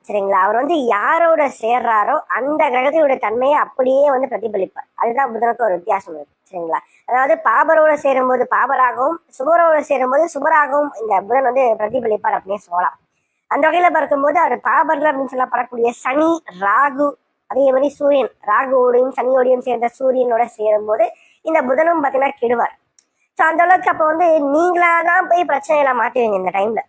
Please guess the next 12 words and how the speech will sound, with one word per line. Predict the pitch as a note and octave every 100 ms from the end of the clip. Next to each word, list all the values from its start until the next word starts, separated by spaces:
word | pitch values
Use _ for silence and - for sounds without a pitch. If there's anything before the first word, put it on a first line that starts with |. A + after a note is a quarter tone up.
| _
சரிங்களா? | G#3+ A3 G3+
பிரச்சனை | A3+ - F#4+ F4
வந்து | D4 D4+
பெரும்பாலும் | C#4 C4+ C4 C#4+ C4
உங்களை | A#3 A3+
தேடி | A#3+ A#3
வர்றதை | G#3 G3 G#3
விட | D#4 D4 C4
நீங்களா | D4 D4+ E4
வாலண்டியரா | B3+ B3 C4+ C4+ B3+ E4 D#4
போய் | D4+ D#4
தலையை | A#3+ C4